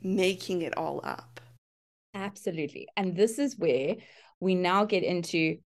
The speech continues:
Speaker 2: yes, there is stuff that can happen in our tissues. There is stuff that can happen in our bodies in the physical sense that can absolutely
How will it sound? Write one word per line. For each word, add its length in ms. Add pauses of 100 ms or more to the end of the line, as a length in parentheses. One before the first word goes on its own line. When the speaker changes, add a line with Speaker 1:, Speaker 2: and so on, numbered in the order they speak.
(120)
Speaker 2:
yes, 320
there 200
is 160
stuff 260
that 160
can 140
happen 320
in 120
our 140
tissues. 680
There 180
is 100
stuff 240
that 140
can 160
happen 400
in 100
our 140
bodies 500
in 140
the 60
physical 520
sense 760 (340)
that 180
can 280
absolutely 920